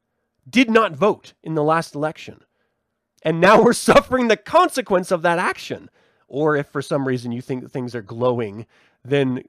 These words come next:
congratulations, we're doing wonderful because of it. Uh,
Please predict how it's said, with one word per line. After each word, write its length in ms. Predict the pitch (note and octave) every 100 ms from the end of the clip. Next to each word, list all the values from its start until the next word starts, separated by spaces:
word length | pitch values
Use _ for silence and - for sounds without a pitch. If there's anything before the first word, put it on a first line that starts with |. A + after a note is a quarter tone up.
| _
congratulations, 840 | - C#3 D3 C#3 C#3+ C#3 - G#2 G2+
we're 120 | A#2+
doing 180 | B2+ B2
wonderful 420 | A#2 C3 - F#2+
because 300 | F2 F3 E3+
of 60 | -
it. 80 | _ _ _ _ _ -
Uh, 240 | - F#2+